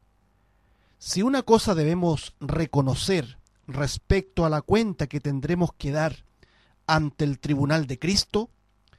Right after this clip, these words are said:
es aquella que habla de la responsabilidad individual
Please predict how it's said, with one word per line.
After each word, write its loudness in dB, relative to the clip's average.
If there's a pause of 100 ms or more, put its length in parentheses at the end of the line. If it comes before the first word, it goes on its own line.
(440)
es 2
aquella 4
que 4
habla 4
de 4
la 4 (120)
responsabilidad 4 (380)
individual 2